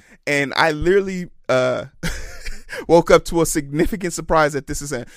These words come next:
keep in mind, I'm a person who invested in Dogecoin back when it was twenty-four cents. If you invested in Dogecoin in January, a thousand dollars, you would literally be able to buy four, uh, seven different Teslas. You could buy a different Tesla for every day of the week.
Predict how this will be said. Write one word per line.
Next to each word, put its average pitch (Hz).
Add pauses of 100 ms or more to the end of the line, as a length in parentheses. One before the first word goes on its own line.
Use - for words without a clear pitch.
(120)
keep 190
in 196
mind, 185
I'm 165
a 143
person 180
who 165
invested 151
in 147
Dogecoin 147
back 139
when 143
it 135
was 135
twenty-four 139
cents. - (280)
If 120
you 151
invested 160
in 185
Dogecoin 170
in 131
January, 170 (560)
a 120
thousand 160
dollars, 180 (240)
you 175
would 165
literally 170
be 156
able 151
to 139
buy 143
four, - (120)
uh, 131
seven 165
different 139
Teslas. -
You 160
could -
buy 185
a 160
different 156
Tesla 156
for 139
every 143
day 135
of 117
the 117
week. -